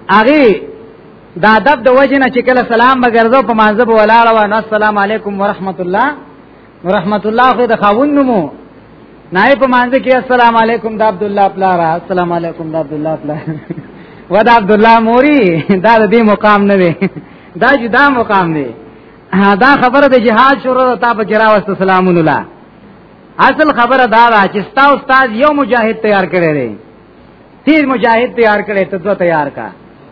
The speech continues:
"بأحسن منها"، خسته ده دینه، "او ردوها"۔ که دوه نشي تیارولی، یو خو تیار که کنه.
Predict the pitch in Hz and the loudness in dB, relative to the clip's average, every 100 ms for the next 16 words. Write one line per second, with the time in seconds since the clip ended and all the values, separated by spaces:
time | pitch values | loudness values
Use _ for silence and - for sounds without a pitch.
0 | - - - 185 233 277 226 247 214 202 | -20 -20 -8 -4 0 0 0 -2 -2 -2
1 | 185 180 208 202 277 220 185 180 180 233 | -4 -4 -4 -2 -2 0 0 -2 0 2
2 | 269 254 285 196 202 170 135 107 - - | 2 2 0 0 2 2 0 -4 -12 -20
3 | - - - - - 202 233 285 311 285 | -20 -20 -20 -10 -4 0 2 2 2 0
4 | 285 262 247 233 226 226 285 311 262 233 | 2 2 2 2 2 2 2 2 2 2
5 | 247 277 208 175 160 131 | 2 2 0 -4 -4 -6